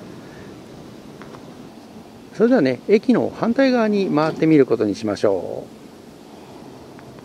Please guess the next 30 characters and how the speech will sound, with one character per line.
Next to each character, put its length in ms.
こ 80
ち 60
ら 60
が 80
ね、 180
え 360
ー、 40
天 180
満 160
踏 140
切 220
に 60
な 80
り 100
ま 100
す。 560
結 140
構 60
交 260
通 140
量 140
の 120
多 80
い 40
と 100
こ 80
ろ 120
で 80
す 160
よ 80